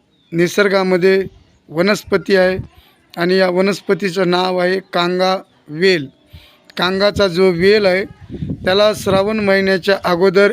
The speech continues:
एक सव्वा महिन्यापासून फुलवरा येत असतो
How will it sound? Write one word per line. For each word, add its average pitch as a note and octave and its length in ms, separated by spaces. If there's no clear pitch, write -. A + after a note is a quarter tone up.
एक G3 340
सव्वा F#3+ 300
महिन्यापासून F#3+ 840
फुलवरा G#3 420
येत G3 220
असतो E3 420